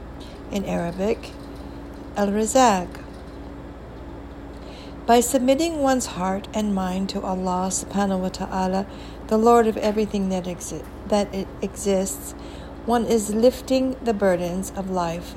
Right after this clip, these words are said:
off his or her own shoulders and placing that in Allah. With this submission and trust in Allah comes true happiness,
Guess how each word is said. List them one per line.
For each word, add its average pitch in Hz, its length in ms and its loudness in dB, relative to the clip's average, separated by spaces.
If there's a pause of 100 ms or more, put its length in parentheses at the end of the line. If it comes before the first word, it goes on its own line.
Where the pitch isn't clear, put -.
off 220 280 2
his 214 500 0
or 180 240 -2
her 185 240 2
own 208 240 0
shoulders 170 580 -6 (400)
and 214 140 0
placing 208 460 0
that 185 200 -2
in 175 140 -4
Allah. 196 520 -2 (2250)
With 269 160 6
this 294 140 2
submission 214 540 2
and 185 160 0
trust 202 320 -2
in 190 120 0
Allah 175 440 -2
comes 185 360 -4
true 247 220 -2
happiness, 180 640 -2